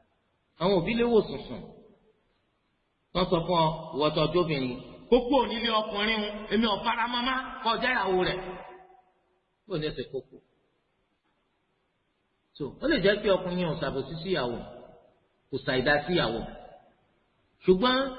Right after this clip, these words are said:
látàrí ìfẹ́ inú, eléyìí tí ń bẹ fún ìyá wọn, àbí èyí tí ń bẹ fún bàbá wọn, bóyá wọ́n rò pé àwọn máa rí owó ká lọ́dọ̀ rẹ̀ bí kòkó, àwọn máa rí owó fún lára rẹ̀ bí wàrà. So, ṣùgbọ́n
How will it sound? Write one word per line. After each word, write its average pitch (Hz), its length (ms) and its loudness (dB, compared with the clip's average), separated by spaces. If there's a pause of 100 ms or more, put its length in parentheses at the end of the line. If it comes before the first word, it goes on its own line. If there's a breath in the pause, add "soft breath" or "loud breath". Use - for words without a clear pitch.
(140)
látàrí 247 440 0
ìfẹ́ 190 260 -2
inú, 208 180 0 (1000)
eléyìí 208 240 0
tí 208 100 -2
ń 185 80 0
bẹ 180 140 6
fún 208 200 -2
ìyá 160 180 2
wọn, 160 140 -2 (600)
àbí - 160 -2
èyí 214 120 2
tí 196 80 0
ń 185 80 2
bẹ 175 120 4
fún 196 160 -4
bàbá 156 240 2
wọn, 135 120 -2 (500)
bóyá 285 200 2
wọ́n 320 160 2
rò 240 140 2
pé 220 140 -2
àwọn 185 360 0
máa 160 260 0
rí 170 140 0
owó 175 280 4
ká 190 180 -2
lọ́dọ̀ 165 360 2
rẹ̀ 120 160 0
bí 160 120 -2
kòkó, 131 320 -4 (880)
àwọn 226 260 4
máa 196 160 4
rí 202 140 0
owó 208 260 4
fún 220 200 -6
lára 196 360 0
rẹ̀ 143 180 -2 (100)
bí 220 160 -2
wàrà. 113 340 2 (1080)
So, 208 80 2
ṣùgbọ́n 180 420 0